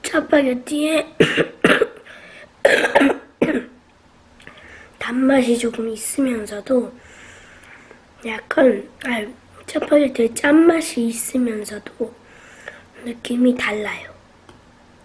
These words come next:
이렇게, 음, 뭔가 짜파게티 느낌이 있으면서도 좀 다른 맛? 라고 생각하시면, 음, 정확할 것 같아요.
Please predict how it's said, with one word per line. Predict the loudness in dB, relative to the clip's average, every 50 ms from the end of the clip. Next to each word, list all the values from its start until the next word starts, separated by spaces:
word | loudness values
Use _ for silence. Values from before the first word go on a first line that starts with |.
| _ -20 -20 -20 _ -20 -20 -20 -20 -20 -20 -20 -20 -20 -20 -20 -20 -20 -20 _ -20 -20 -20
이렇게, | -20 -4 -2 -2 -2 -2 -8 -14 -20 -20 -20 _ _ -20 _ _ -2 -2 -2 -4 -10 -18 -20 -18 -18
음, | -16 -12 -10 -8 -8 -8 -10 -12 -14 -14 -14 -16 -16 -16 -18 -18 -20 -18 -18 -18 -16 -14 -12 -12 -10 -10 -12 -12 -14 -16 -18 -18 -14 -10 -8 -8 -8 -8 -10 -14 -18 -18 -18 -18 -18 -16 -18 -16 -16 -16 -16 -18 -20 -20 _ -20 -14 -12 -12 -12 -12 -18 -20 -20 -20 -20 -20 -20 -12 -12 -12 -12 -12 -18 -20 -20 -20 -20 -20 -20 -10 -6
뭔가 | -2 0 2 2 4 2 0 0
짜파게티 | -2 -4 -4 -2 -2 -2 0 2 0 0 0 0 0 2
느낌이 | 2 2 2 2 4 8 8 8 8 8
있으면서도 | 4 0 -4 -4 -2 -2 0 -2 -2 -4 -8 -8 -8 -8
좀 | -10 -10 -12 -14 _ -20 -20 -20 -20 -20 -20 -20 _ -20 -12 -8
다른 | -6 -4 -4 -4 -6
맛? | -8 -6 -4 -4 -4 -4 -6 -10 -16 -16 -16 -16 -18 -20 -20 -20 -20 -20 -20 -20 -18 -16 -16 -16 -18 -20 -20 -20 -20 -20 -20 -20 -20 -10 -6
라고 | -4 -4 -4 -4 -4
생각하시면, | 0 2 2 4 2 2 0 -4 -8 -8 -8 -4 -2 -2 -2 -2 -6 -10 -14 -16 -18 -20 -20 -20 -20 -20 -20 -18 -18 -18 -16 -12 -10 -10 -8 -8
음, | -10 -10 -10 -10
정확할 | -8 -4 -4 -4 -2 -4 -6 -8
것 | -10 -12 -14
같아요. | -14 -14 -16 -16 -14 -14